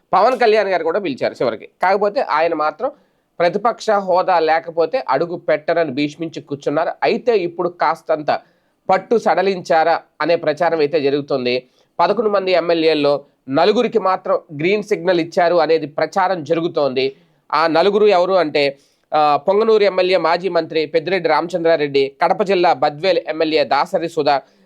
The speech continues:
అరకు ఎమ్మెల్యే రేగం మత్స్యలింగం, మంత్రాలయం ఎమ్మెల్యే వై బాలనాగిరెడ్డి. వీళ్ళని అసెంబ్లీకి వెళ్ళడానికి గ్రీన్ సిగ్నల్ ఇచ్చారు జగన్మోహన్ రెడ్డి అనే ప్రచారం జరుగుతోంది.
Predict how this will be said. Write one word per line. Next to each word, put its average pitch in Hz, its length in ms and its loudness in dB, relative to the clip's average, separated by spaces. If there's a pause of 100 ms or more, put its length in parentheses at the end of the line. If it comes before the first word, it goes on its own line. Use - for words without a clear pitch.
(140)
అరకు 196 240 2
ఎమ్మెల్యే 180 420 2 (380)
రేగం 180 400 2 (100)
మత్స్యలింగం, 160 540 0 (320)
మంత్రాలయం 196 580 2
ఎమ్మెల్యే 160 440 0
వై 123 240 2
బాలనాగిరెడ్డి. 151 800 0 (340)
వీళ్ళని 190 420 2
అసెంబ్లీకి 214 720 -4
వెళ్ళడానికి 185 640 0
గ్రీన్ 170 320 -4
సిగ్నల్ 175 380 -2
ఇచ్చారు 165 380 0 (400)
జగన్మోహన్ 165 500 2
రెడ్డి 160 180 0
అనే 156 100 0
ప్రచారం 156 420 -2
జరుగుతోంది. 165 560 -2